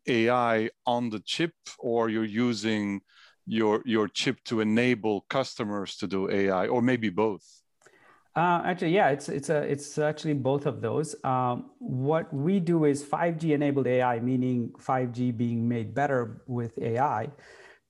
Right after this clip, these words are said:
Speaker 2: Those I call first party applications for five G. So that's essentially implementing five G algorithms in a more potentially efficient and high performant manner. Those we see as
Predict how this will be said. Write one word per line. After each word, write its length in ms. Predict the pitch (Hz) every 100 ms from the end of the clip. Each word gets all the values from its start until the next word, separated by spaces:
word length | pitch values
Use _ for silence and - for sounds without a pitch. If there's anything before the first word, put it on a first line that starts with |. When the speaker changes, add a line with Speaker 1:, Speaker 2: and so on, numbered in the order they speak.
| _ _ -
Speaker 2:
Those 420 | 202 131 156 165
I 100 | 143
call 260 | - 143 123
first 400 | - 147 143 -
party 320 | - 123 120
applications 640 | 113 - 110 117 113 113
for 140 | - 110
five 280 | 110 104 101
G. 180 | 110
So 180 | 107 117
that's 240 | 113 113 117
essentially 540 | - 120 113 113 113 127
implementing 500 | 131 135 123 110 117
five 300 | 110 123 110
G 100 | 160
algorithms 720 | 185 131 120 120 120 117 - -
in 140 | 123
a 80 | 113
more 560 | 113 113 113 113 113 - - - _ _ -
potentially 380 | 113 120 107 113
efficient 720 | 107 123 - 127 120 117 110
and 240 | 113 110
high 140 | 107 113
performant 520 | 113 - 113 110 110
manner. 400 | 127 131 - 131 - - - -
Those 520 | 131 143 220 226 160
we 200 | 147 160
see 360 | - 160 156
as 440 | 135 123 123 -